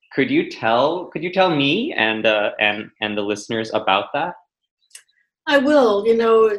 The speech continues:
Speaker 2: just recently, in fact, uh, I was talking to my younger brother,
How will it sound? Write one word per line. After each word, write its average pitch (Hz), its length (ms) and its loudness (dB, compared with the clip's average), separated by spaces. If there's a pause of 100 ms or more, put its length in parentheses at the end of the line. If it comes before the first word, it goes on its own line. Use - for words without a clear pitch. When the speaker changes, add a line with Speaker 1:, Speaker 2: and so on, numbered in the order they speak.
Speaker 2:
just 254 280 0
recently, 226 580 2
in 196 160 -4
fact, 190 600 -4
uh, 175 340 -4
I - 60 -8
was 196 180 -10
talking 208 460 -6
to 208 140 -4
my 185 180 -12
younger 214 340 -4
brother, 175 560 -6